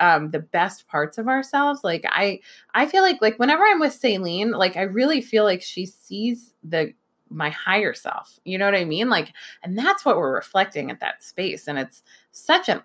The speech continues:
honor, honestly, to teach at those getaways. And, um, it's, it, it really did, like, keep me,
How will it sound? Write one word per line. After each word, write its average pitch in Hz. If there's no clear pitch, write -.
honor, 160
honestly, 165
to 127
teach 180
at -
those 123
getaways. 143
And, 131
um, 143
it's, -
it, -
it -
really 302
did, 180
like, 151
keep 190
me, 156